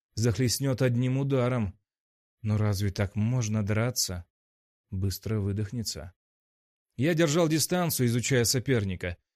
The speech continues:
Сильный, очень сильный, но медленный. На теле куча шрамов, зато нет перчаток. Его здоровенные кулаки спокойно проломят мне голову.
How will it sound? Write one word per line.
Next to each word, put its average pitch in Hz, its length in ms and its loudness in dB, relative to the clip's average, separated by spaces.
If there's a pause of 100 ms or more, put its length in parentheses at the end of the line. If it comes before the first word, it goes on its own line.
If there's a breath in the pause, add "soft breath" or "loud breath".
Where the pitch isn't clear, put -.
(160)
Сильный, 117 720 0 (240)
очень 117 380 -2
сильный, 101 640 -2 (420)
но 147 180 -4
медленный. 92 760 -4 (580)
На 110 140 0
теле 104 260 0
куча 104 260 -4
шрамов, 110 540 -2
зато 110 300 -2
нет 113 200 -2
перчаток. 110 640 -4 (400)
Его 101 220 -2
здоровенные 117 580 0
кулаки 120 340 -4
спокойно 131 560 -4
проломят 123 540 -2
мне 120 140 -2
голову. 98 580 -6